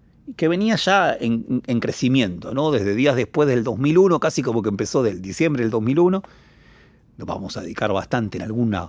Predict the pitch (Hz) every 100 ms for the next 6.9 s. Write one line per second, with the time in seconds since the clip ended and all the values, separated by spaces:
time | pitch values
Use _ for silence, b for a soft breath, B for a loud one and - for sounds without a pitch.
0 | - - 113 117 98 - - 98 104 139
1 | 101 90 - 90 - 107 - 101 92 -
2 | 110 101 95 92 117 135 131 151 175 B
3 | B B B B - 180 110 107 - -
4 | 202 175 151 - 220 208 - 185 151 -
5 | 233 254 - 196 320 110 90 90 - 202
6 | 85 87 98 120 135 220 214 214 226